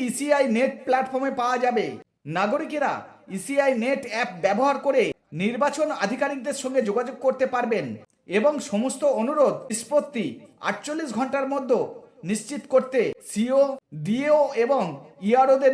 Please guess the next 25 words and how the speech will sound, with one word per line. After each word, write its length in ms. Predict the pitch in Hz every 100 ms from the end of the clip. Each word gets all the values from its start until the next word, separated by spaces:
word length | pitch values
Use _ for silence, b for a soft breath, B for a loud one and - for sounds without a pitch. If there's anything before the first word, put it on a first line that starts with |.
| 220
নির্দেশ 260 | 226 269 196
দেওয়া 220 | 262 254 247
হয়েছে। 300 | 254 - 165 - _ - 190
এছাড়া 260 | 285 285 -
পুরনো 300 | 214 262 302 247
অভিযোগ 280 | 214 247 277 -
জানানোর 360 | 202 247 277 277 -
পদ্ধতিগুলো 580 | 214 262 285 254 285 247 131 - - - - 190
আগের 200 | 262 277
মতোই 240 | 277 294 226
চালু 180 | 233 254 220
থাকবে 220 | 247 269 254
বলেই 240 | 269 247 160 - - - -
কমিশনারের 560 | 196 262 - 269 269 262 240
তরফ 140 | 240 262
থেকে 140 | 254 220
জানানো 240 | 233 254 233
হয়েছে। 300 | 247 247 165 113 - 139 170
নাগরিকেরা 580 | 202 269 285 294 285 185 127 - - - 196
ইমেলেও 380 | 240 285 302 302 277
অভিযোগ 300 | 254 233 277 277
পাঠাতে 280 | 247 - 262 262
পারবেন। 320 | 254 233 185 113 - - -
সেই 180 | 214 214 220
ইমেলটি 360 | 247 262 214